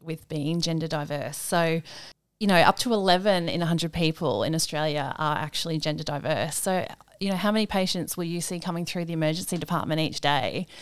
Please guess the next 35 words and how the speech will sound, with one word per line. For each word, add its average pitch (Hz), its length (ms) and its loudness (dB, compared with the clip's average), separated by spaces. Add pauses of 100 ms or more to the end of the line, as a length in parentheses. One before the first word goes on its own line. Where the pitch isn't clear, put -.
(140)
How 262 120 0
many 285 180 6
of 240 100 2
them 226 160 2
are - 60 0
actually 190 280 0
gender 175 300 -2
diverse 156 340 0
and 170 80 0
you 156 80 0
don't 156 240 0
know? - 460 -4 (720)
Thirty-four 226 420 4
percent 185 440 4
of 170 80 2
gender 165 220 4
diverse 160 400 4
people 160 640 -2
hide 156 300 0
their 156 160 0
identity 147 880 -6
when 170 220 -2
accessing - 640 -6
services. - 1000 -8
So, - 500 -4 (260)
you 175 120 -6
know, 156 160 -2 (100)
I've 160 200 -2 (100)
gone 165 180 0
into 151 240 0
the 147 100 -4
reasons 143 400 -4
behind - 420 -8
that - 180 -6
previously. 113 840 -8